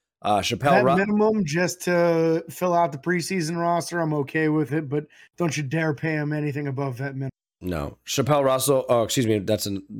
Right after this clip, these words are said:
Speaker 1: th-, th-, another guy we're gonna get into in a minute. Elijah Riley, the corner safety combo, he's young.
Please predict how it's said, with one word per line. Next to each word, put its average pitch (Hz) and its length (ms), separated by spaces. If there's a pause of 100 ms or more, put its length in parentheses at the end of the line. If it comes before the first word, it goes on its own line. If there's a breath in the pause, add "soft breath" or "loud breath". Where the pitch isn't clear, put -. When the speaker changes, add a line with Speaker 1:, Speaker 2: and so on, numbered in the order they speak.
(160)
Speaker 1:
th-, 110 140 (100)
th-, 101 140
another 101 280
guy 95 120
we're 95 120
gonna 95 120
get 95 80
into 95 240
in 92 60
a 92 40
minute. 98 240 (300 loud breath)
Elijah 165 340
Riley, 160 460 (320 soft breath)
the 139 120
corner 165 340
safety 151 360
combo, 143 640 (300)
he's 226 280
young. 170 500